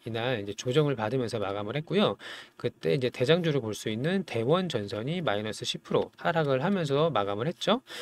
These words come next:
하지만 우리 대한전선은 견조하게 양봉을 유지하면서 견조하게 마감을 했는데요. 어, 이번 주에 장이 좀 바뀔 수도 있지 않을까라는 우려를 가진 매도세가 좀 나왔지만 결국 이 대추세는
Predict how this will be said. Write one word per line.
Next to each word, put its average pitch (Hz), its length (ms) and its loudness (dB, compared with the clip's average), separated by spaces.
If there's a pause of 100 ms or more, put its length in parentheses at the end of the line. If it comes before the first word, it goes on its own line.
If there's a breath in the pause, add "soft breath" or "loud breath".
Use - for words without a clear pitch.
(120)
하지만 190 460 2
우리 131 400 4
대한전선은 131 880 2 (300)
견조하게 135 760 4 (520 soft breath)
양봉을 131 400 4
유지하면서 135 640 2
견조하게 117 480 -2
마감을 101 340 -2
했는데요. 131 600 2 (500 loud breath)
어, 120 140 2
이번 202 260 6
주에 214 160 6
장이 165 260 4
좀 160 140 0
바뀔 - 300 0
수도 - 240 -4
있지 123 280 0
않을까라는 139 640 2
우려를 131 540 0
가진 120 340 0
매도세가 127 440 2
좀 123 120 -2
나왔지만 107 1000 -2 (280)
결국 160 500 0
이 110 400 -8
대추세는 135 960 -2